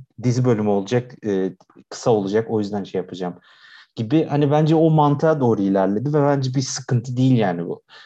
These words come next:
Komedi filminin olmaması evet üzücü bir şey ama bence komedi daha iyi bir yere evrildiğini düşünüyorum ben formal olarak. Yani çünkü, e, gerçekten hani o sanatsallığa karşı bir şey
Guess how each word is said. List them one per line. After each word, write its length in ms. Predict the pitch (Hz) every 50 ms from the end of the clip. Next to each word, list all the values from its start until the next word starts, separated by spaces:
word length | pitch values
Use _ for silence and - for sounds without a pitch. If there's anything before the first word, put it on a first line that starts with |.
| - _
Komedi 300 | - - 131 147 147 160
filminin 720 | 147 156 170 170 170 170 175 175 170 170 170 160 - - - _ _ -
olmaması 760 | - 139 151 160 165 156 151 151 147 147 - 160 160 156 156 -
evet 440 | 165 170 156 117 - - - _ _ -
üzücü 380 | - 123 127 139 147 139 170 160
bir 60 | 139
şey 260 | 131 - 135 147 - -
ama 440 | - 123 135 143 143 143 131 131 - _ _ _ _ _ _ _ -
bence 360 | - 123 135 135 139 147 139 135
komedi 360 | - 131 127 139 131 127 127
daha 200 | 131 120 131 131
iyi 240 | 123 120 120 120 117
bir 60 | 113
yere 240 | 113 117 117 120 113
evrildiğini 540 | 113 110 101 107 107 104 104 107 107 107
düşünüyorum 420 | 98 - - 104 101 98 92 92 90
ben 80 | 92
formal 460 | 87 - - 117 107 104 104 104 101 95
olarak. 480 | 95 90 90 82 - - _ _ _ _ - _ - - - - - _ _ _ -
Yani 160 | 113 110 107 110
çünkü, 600 | - - 139 131 - 147 151 151 147 - 127 113
e, 20 | 110 110 107 104 101 92 - _ _ _ -
gerçekten 480 | 131 127 131 131 139 131 - 135 131
hani 400 | 127 127 127 127 131 135 131 131 - _ _ _ _ _ _ _ _ _ -
o 220 | - 120 123 117 - -
sanatsallığa 800 | - - 120 117 120 117 120 - 120 117 117 120 120 120 120
karşı 320 | - 120 110 104 - 127 107
bir 60 | -
şey 300 | - 110 110 107 92